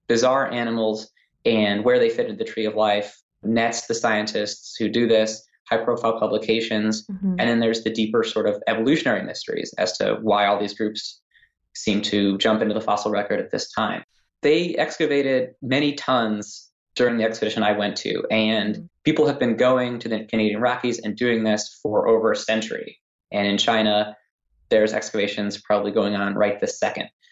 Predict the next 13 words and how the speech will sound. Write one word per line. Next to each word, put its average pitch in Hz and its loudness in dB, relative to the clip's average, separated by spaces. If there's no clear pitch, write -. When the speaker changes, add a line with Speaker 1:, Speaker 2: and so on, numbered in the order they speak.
Speaker 1:
The 123 2
vast 131 0
majority 123 4
of 113 -2
these 113 -10
fossils, 101 -6
they 107 4
get 110 4
analyzed, 113 -2
they 113 -2
get - -2
stored, 110 2
but 104 0